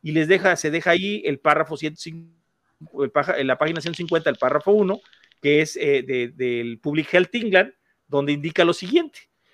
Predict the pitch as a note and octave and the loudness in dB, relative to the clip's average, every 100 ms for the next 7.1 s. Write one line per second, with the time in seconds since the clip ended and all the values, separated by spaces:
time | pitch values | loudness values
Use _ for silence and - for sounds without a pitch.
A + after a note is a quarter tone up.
0 | - E3+ F#3+ C4+ C#4+ B3 F3 B3 A#3 F3+ | -4 -2 2 4 4 2 0 -2 -2 2
1 | A3 G3 A3 G#3+ G3+ F#3+ D3+ C#3+ D3 G3 | 2 0 -6 -2 0 0 -2 -2 -2 -6
2 | G3 A3 G#3 C#3 D3+ C#3 F3 - G3 F#3 | -6 -8 -4 -2 -2 -4 -6 -6 -6 -4
3 | F3+ C#3+ C#3 D#3+ D#3+ C3+ B2+ D#3+ D#3 E3 | -4 -4 -4 -4 -2 -4 -2 2 2 2
4 | D#3 C3 - A#2+ A2+ D#3 D#3+ D3 B2 A#2+ | -4 -10 -8 -8 -8 -8 -8 -10 -8 -10
5 | - A#2+ E3 F3 E3+ C3 E3 G#3 G#3+ G3+ | -10 -14 -4 0 0 -2 4 4 4 -4
6 | - C3+ B2+ C3+ D3 E3 D#3+ C3+ D3+ D#3+ | -2 0 -2 -4 -6 -4 -4 -2 0 -2